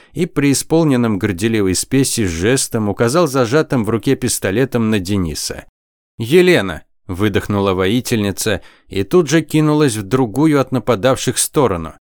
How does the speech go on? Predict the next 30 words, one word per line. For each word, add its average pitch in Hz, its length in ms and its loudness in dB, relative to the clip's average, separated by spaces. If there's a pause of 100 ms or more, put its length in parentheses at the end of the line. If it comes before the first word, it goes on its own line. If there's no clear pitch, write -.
(120)
туда, 170 220 2
где 156 180 2
оставила 151 520 2
свою 139 260 2
малолетнюю 127 760 2
подопечную. 117 880 -2 (260)
Завидев 113 560 -2
ее 117 180 2
маневр, 117 560 0
главный 123 580 0
поляк 131 540 -2
повел 127 460 0
усом, 120 400 -2
снова 139 420 0
поднял 104 420 -2
пистолет, 139 640 -2 (240)
и 113 200 -6
потому 139 480 0
как 127 200 -2
прищурил 127 540 0
глаз, 131 340 2
стало 131 300 0
понятно, 139 480 -2
что 123 200 -2
на 117 140 2
сей 170 280 2
раз 85 220 -4
собирается 120 720 0
применить 120 540 0
оружие 131 480 2